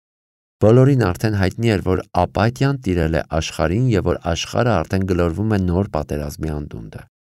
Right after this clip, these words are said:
Դրա դեմ ոչ ոք չէր առարկում։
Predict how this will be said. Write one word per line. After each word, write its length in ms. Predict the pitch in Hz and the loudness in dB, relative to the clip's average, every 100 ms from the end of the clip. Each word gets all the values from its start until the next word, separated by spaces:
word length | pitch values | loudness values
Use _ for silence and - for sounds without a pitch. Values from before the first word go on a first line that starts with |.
| _ _ _ _ _ _ _ | _ _ _ _ _ _ _
Դրա 180 | 82 78 | 0 2
դեմ 180 | 76 73 71 | 0 -2 -2
ոչ 160 | 101 | -4
ոք 240 | - - - | -2 -6 -6
չէր 240 | - - | -4 -4
առարկում։ 480 | - - - - - | -6 -10 -14 -16 -18